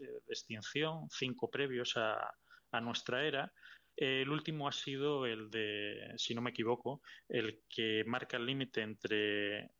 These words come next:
el Cretácico, la última de las eras donde vivían los dinosaurios en el Mesozoico, y ya la era terciaria,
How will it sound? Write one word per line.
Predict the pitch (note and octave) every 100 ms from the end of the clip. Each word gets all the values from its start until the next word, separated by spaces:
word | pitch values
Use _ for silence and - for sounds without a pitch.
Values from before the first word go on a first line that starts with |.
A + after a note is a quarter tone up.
| -
el | A2 G#2+
Cretácico, | - G#2+ - D3 - B2 C#3
la | B2
última | A2 A2 A#2 A2 A2
de | G#2+
las | G#2+ A2 A2+ G#2+ - - -
eras | A#2+ A2 G#2+ -
donde | A2 A2 G#2+
vivían | A2 A2 A2
los | G#2
dinosaurios | A2+ G2+ - C#3 C3 A2+ A2+
en |
el | G#2+
Mesozoico, | A2 A#2 - C3 C#3+ D3
y | A2
ya | A2+ A2+ A2+
la | G#2 G2+
era | G#2 G#2+
terciaria, | A2 - A2+ G#2+ G2